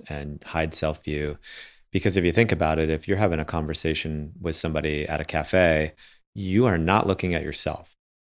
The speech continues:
You're looking at them. And so this has been, as you say, it's a, it's a psycho-,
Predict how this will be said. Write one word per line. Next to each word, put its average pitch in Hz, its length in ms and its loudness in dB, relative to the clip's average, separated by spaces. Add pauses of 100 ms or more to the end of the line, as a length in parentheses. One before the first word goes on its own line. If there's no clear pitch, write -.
You're 82 160 -2
looking 85 640 -2 (140)
at 76 160 -4
them. 110 300 -2 (520)
And 82 200 -2
so 90 180 2
this 101 300 4
has 92 260 -2 (160)
been, 76 480 -2
as 80 220 -4
you 82 80 -2
say, 78 360 0
it's 76 160 -8
a, 87 200 -4
it's - 140 -10
a 90 40 -6
psycho-, 87 500 -2